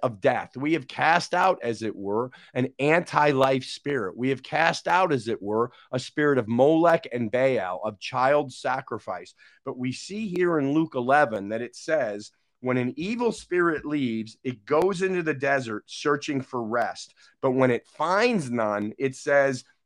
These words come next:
'I will return to where I came from.' So it returns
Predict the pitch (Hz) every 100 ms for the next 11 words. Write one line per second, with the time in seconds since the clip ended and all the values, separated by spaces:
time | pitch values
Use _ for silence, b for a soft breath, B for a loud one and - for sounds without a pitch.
0 | - 135 180 226 226 202 190 - 190 160
1 | 117 113 123 117 117 117 117 113 175 190
2 | 202 - 95 107 151 _ b b b b
3 | - 160 143 143 151 151 131 127 120 -
4 | 190 233 262 269 254